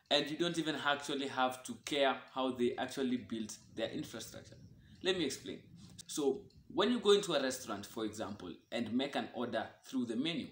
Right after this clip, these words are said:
maybe you want, uh, the chicken, uh, with some sides. So the waiter will go ahead and take your order to the chef, who will actually go ahead and prepare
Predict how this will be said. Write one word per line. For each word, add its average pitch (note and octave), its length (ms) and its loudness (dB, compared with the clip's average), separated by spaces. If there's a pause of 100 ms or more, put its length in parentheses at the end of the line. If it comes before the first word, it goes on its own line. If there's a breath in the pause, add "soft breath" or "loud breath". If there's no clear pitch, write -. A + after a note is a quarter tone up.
maybe C3 260 0
you A#2+ 120 -2
want, A#2+ 320 -2 (340 soft breath)
uh, A2 140 0
the G#2+ 140 -4
chicken, D#3 500 -4 (400)
uh, G#2 260 2
with A#2 140 -2
some C3 240 -2
sides. C#3 420 -2 (300 loud breath)
So - 240 -2 (260)
the C3+ 140 8
waiter G3+ 340 6
will D3+ 160 0
go F#3 160 4
ahead C#3 400 2 (140)
and A#2+ 240 -4
take G3+ 240 4
your F3+ 100 4
order A#2+ 400 0 (320)
to A#2 160 -6
the D3+ 140 0
chef, A2 400 -2
who D#3 80 -6
will D3+ 160 0
actually D3 320 -4
go D#3 180 0
ahead C3 300 2 (100)
and B2 260 0
prepare D3 540 0